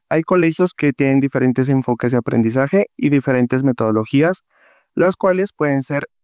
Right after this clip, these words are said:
eh, de más, eh, adaptación para el estudiante. Además, también, eh, le brindará al estudiante nuevas oportunidades para, eh, desarrollar estrategias de adaptación que pueden perdurar incluso hasta la vida adulta.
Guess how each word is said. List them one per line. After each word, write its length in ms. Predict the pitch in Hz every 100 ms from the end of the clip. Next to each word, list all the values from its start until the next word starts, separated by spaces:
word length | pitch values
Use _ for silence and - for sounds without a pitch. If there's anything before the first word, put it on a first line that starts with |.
| _
eh, 320 | 147 143 135 -
de 160 | 143
más, 320 | 143 143 143 -
eh, 320 | 143 143 139
adaptación 560 | 135 135 131 123 135 160
para 160 | 156 117
el 80 |
estudiante. 540 | 113 - 120 123 117 - _ _ _ _ -
Además, 540 | 123 123 135 196 - _ - - _ _
también, 360 | 165 180 180 208
eh, 240 | 170 165 143
le 140 | 160
brindará 640 | 151 151 147 143 147 127
al 100 | 175
estudiante 480 | 175 - 170 147 160
nuevas 300 | 151 143 143
oportunidades 840 | 151 147 156 147 139 131 143 185 - _ _
para, 340 | 147 147 143 - -
eh, 300 | 143 139 -
desarrollar 560 | 151 147 147 143 139 143
estrategias 580 | 156 170 160 139 - 143
de 60 |
adaptación 640 | 135 127 - 113 - 160 247 - - - - _
que 140 | 180
pueden 280 | 170 170 165
perdurar 500 | 165 147 135 143 147 -
incluso 580 | 147 143 151 170 214 208
hasta 280 | - 139 139
la 120 | 127
vida 180 | 123 120
adulta. 380 | 113 120 117